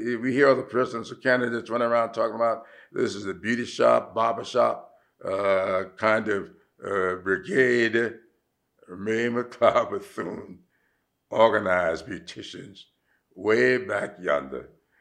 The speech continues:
and they became a critical part, uh, of the National Council of Negro Women. Uh, and there was also the Colored Women and Girls Clubs, uh, that nobody talks about much anymore,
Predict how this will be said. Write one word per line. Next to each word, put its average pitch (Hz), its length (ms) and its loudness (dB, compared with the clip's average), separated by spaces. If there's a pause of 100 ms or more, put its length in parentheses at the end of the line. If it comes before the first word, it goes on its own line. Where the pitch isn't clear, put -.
(160)
and 85 280 -6
they 107 140 2
became 110 420 -6
a 73 60 -8
critical 139 640 -4
part, - 560 -10 (680)
uh, 101 120 -10 (140)
of 101 220 0
the 95 80 -4
National 87 480 0
Council - 560 -6 (400)
of 90 100 -14
Negro 85 460 -6
Women. 90 340 -4 (420)
Uh, 92 300 0
and 110 180 -2
there 147 140 6
was 151 120 0
also 147 300 4
the 120 240 0 (260)
Colored 151 320 8
Women 156 220 4
and 147 140 2
Girls 165 280 10
Clubs, 87 360 0 (760)
uh, 98 640 6 (280)
that 101 200 -2
nobody 120 340 6
talks 131 280 2
about 104 300 4
much 98 200 -2
anymore, 95 520 -4